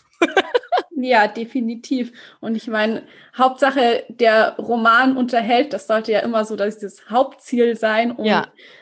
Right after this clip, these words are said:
Speaker 2: wenn man ein, mit einem Liebesroman seine Leser unterhält, dann ist das doch auch super.
Speaker 1: Absolut, ja.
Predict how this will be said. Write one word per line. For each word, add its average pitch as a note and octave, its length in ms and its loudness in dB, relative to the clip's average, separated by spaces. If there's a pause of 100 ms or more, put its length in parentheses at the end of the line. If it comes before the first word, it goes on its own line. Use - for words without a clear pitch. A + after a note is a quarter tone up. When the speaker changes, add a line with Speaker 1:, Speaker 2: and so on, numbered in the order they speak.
(200)
Speaker 2:
wenn A3+ 220 0
man A3 420 0 (320)
ein, G#3+ 520 -2
mit A#3+ 160 -2
einem A3+ 180 2
Liebesroman D4 680 2
seine C4+ 220 0
Leser C4+ 400 -2
unterhält, C4 640 -2
dann A3+ 380 -6
ist - 160 -12
das C4 100 -6
doch C4 160 -4
auch E4+ 140 2
super. G3 520 0 (1500)
Speaker 1:
Absolut, G3+ 540 -2
ja. E3+ 220 -6